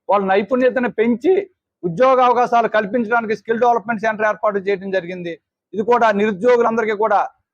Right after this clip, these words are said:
మంచి అవకాశం వచ్చేటటువంటి, ఆ, ఇది మంచి కార్యక్రమం ఇది. కాబట్టి ఇలాంటి ఐదు వాగ్దానాలని మొట్టమొదటి సంతకం పెట్టినందుకు ఆంధ్ర రాష్ట్రంలో ప్రజలందరికీ కూడా ఇవాళ చంద్రబాబు నాయుడు గారు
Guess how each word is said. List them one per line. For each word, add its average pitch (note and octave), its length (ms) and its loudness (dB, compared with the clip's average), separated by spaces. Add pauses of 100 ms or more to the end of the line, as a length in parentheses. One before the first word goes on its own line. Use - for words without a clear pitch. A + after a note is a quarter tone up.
(120)
మంచి B3 300 0
అవకాశం A#3+ 480 2
వచ్చేటటువంటి, G#3 880 -2 (380)
ఆ, F3 260 0
ఇది F3 360 0
మంచి F#3+ 460 -6
కార్యక్రమం G3+ 480 -2
ఇది. F3 300 -4 (320)
కాబట్టి G#3 240 0
ఇలాంటి G#3+ 260 2
ఐదు G3+ 220 2
వాగ్దానాలని A3+ 640 2
మొట్టమొదటి G#3 460 -2
సంతకం G#3+ 320 -4
పెట్టినందుకు F#3 600 -6 (480)
ఆంధ్ర G#3+ 240 0
రాష్ట్రంలో A3 520 -2
ప్రజలందరికీ G#3+ 560 -2
కూడా F#3+ 380 -2 (420)
ఇవాళ G3+ 180 0
చంద్రబాబు G#3+ 540 0
నాయుడు G#3+ 200 0
గారు F#3 300 0